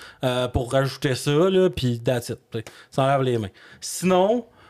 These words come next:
pour tous les petits développeurs qui font comme moins de un million par année, euh, c'était ça ? Il me semble que c'était ça. Euh, c'est juste que je trouve ça gros, un million.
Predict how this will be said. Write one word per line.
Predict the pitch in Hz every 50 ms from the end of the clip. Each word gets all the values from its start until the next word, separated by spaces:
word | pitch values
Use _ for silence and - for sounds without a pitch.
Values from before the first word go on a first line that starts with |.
| _ _
pour | - 170 - - -
tous | - 220 220 220
les | 196 165
petits | 135 - - - 208
développeurs | 220 208 180 165 151 139 - 147 156 170 190 185
qui | - -
font | - - 139 135
comme | 131 156 147 143 143
moins | 143 147 147 156 156 156 165 160
de | 156 139 151 - -
un | 143 147 156 156
million | 147 143 139 131 135 139 143 147
par | 147 - 147 135 127
année, | 123 120 117 117 123 127 135 151 165 - _ _ _ _ _ -
euh, | 135 123 120 120 120 117
c'était | - - 123 - -
ça ? | - - - 160
Il | 160 156 147 139 135 _ _ - - -
me | -
semble | - 151 147 135
que | 131
c'était | 117 107 -
ça. | - 107 - _ _ _ _ _ - - - - - - _ _ -
Euh, | 117 110 107 107 104 98 95
c'est | - 101
juste | 101 110 -
que | - 120 104
je | -
trouve | - - 110 101
ça | - 113 104
gros, | 101 101 110 123 123 120
un | 107
million. | 104 104 107 120 135